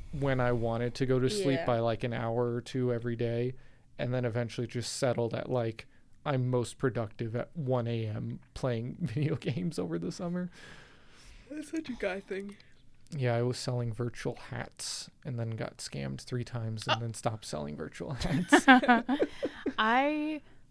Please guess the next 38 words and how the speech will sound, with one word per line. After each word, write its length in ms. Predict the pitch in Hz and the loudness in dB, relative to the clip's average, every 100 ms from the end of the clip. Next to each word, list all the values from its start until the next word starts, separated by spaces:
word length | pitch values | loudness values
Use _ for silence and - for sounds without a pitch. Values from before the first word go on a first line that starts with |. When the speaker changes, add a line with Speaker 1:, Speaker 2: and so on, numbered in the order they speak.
| - | -6
Speaker 3:
think 220 | 254 247 | -2 -2
probably 240 | 233 233 233 | 0 0 2
the 100 | 208 | 2
most 280 | 202 226 | 2 2
I've 120 | 220 214 | 0 0
ever 200 | 220 214 | 0 -2
slept. 380 | - 226 - - | -2 -4 -4 -6
So 120 | 233 | 0
I've, 160 | 220 254 - - | 0 -2 -2 0
I've 120 | 220 | 4
never 220 | 254 302 | 4 4
done 160 | 302 294 | 4 4
an 120 | 233 | 4
all-nighter. 720 | 226 220 202 185 160 92 - - - - | 4 4 2 0 -2 -6 -12 -18 -20 -6
I, 280 | 202 196 - | 0 0 2
I 140 | - 190 | 2 2
will 140 | 202 | 2
never 480 | 202 202 220 226 226 | 2 4 4 4 2
sacrifice 600 | - 202 196 185 185 - | 0 -2 -4 -4 -4 -2
my 120 | 190 | -4
sleep 320 | 180 - 180 - | -4 -4 -6 -4
for 100 | 185 | -4
that 280 | 185 185 - | -2 -4 -6
Speaker 2:
Yeah. 140 | 233 | -2
Speaker 3:
unless, 500 | 190 196 196 190 - - - - | 0 4 4 2 -4 -4 -14 -4
like, 160 | 220 208 | 0 6
I 120 | 208 | 6
can 160 | 214 226 | 6 4
sleep 340 | - 302 277 - - - | 4 2 0 -4 -20 -8
por-, 280 | - 240 - | 2 2 2
horribly 460 | - 240 247 269 285 | 2 2 2 2 2
where 140 | 226 | 6
I 140 | 190 185 | 6 4
feel 260 | - 190 | 2 0
like 140 | 202 196 | 2 2
I 80 | |
haven't 340 | 196 208 214 226 | 0 0 0 -2
slept. 340 | 247 247 - | 0 -2 -2